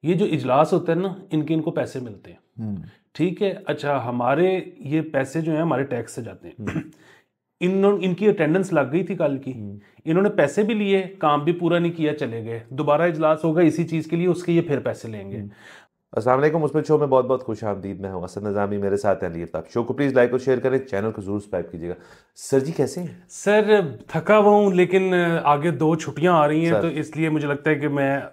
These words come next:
Speaker 1: अगले हफ्ते आपको बहुत फ्रेश मिलने
Speaker 2: सर
Speaker 1: वाला हूँ।
Speaker 2: वाह। और सर, अ, छुट्टी लेकिन सर हम संडे ही कर रहे हैं,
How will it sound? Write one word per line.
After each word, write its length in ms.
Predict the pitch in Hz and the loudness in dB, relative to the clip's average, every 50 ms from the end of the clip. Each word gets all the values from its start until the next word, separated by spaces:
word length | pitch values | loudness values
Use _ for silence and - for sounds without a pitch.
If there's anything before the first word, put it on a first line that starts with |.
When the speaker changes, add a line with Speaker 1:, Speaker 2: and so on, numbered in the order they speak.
| _ _ - | _ _ -6
Speaker 1:
अगले 240 | 135 135 156 160 156 | -4 -2 -2 0 -2
हफ्ते 220 | 143 156 - 147 | -2 -2 -2 -2
आपको 200 | 139 139 135 143 | -2 0 -2 -4
बहुत 400 | 135 - - 190 190 165 135 - | -8 -4 -2 -2 -2 -2 -4 -6
फ्रेश 300 | - 135 127 117 - - | -8 -8 -8 -8 -8 -10
मिलने 240 | 120 107 104 104 101 | -10 -10 -8 -6 -2
Speaker 2:
सर 140 | 98 113 98 | -2 -2 0
Speaker 1:
वाला 120 | 92 87 | -2 -4
हूँ। 80 | 80 78 | -6 -8
Speaker 2:
वाह। 140 | - _ _ - - _ _ - | -14 _ _ -20 -20 _ _ -4
और 160 | - - 110 107 | -2 0 0 0
सर, 220 | - 151 160 151 | 2 4 4 6
अ, 960 | 147 143 135 131 127 123 117 113 110 110 107 104 104 95 82 - - _ _ - | 6 6 6 6 6 6 6 6 6 4 4 2 0 -2 -4 -8 -14 _ _ -6
छुट्टी 260 | 135 135 135 175 175 | -6 -4 -2 0 0
लेकिन 240 | 160 156 170 185 196 | 0 0 -2 -2 -2
सर 100 | 196 196 | -4 -6
हम 60 | 170 | -6
संडे 220 | - 143 147 180 | -6 -4 -2 0
ही 80 | 185 175 | 0 0
कर 140 | 180 110 87 | -2 -4 -6
रहे 80 | 82 | -6
हैं, 100 | 85 - | -10 -20